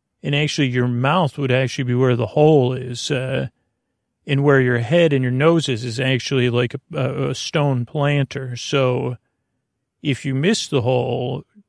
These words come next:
too hard, you'd go down either side of the Y and have to come back.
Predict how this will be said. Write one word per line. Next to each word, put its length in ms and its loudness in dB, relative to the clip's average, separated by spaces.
too 280 -2
hard, 400 4
you'd 200 -4
go 180 2
down 260 0
either 260 0
side 380 0
of 80 -2
the 100 -4
Y 440 0
and 140 -6
have 260 -6
to 120 -8
come 260 -4
back. 640 -2